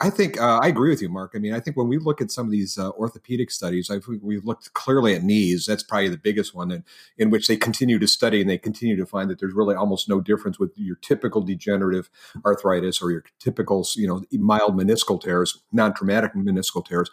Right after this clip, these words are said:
No difference, you know, between, uh, you know, conservative and, um,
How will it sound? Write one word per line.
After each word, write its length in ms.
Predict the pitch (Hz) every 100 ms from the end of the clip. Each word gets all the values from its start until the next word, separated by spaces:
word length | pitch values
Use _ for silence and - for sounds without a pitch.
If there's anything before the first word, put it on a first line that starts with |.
| _
No 120 | 151
difference, 420 | 151 170 - - 104
you 80 |
know, 120 | 95 98
between, 420 | 95 101 90 87
uh, 160 | 87 - _ _ _ _ _
you 80 | 87
know, 180 | 92 98
conservative 640 | 135 120 117 101 98 95 95
and, 280 | 90 90
um, 260 | 87 87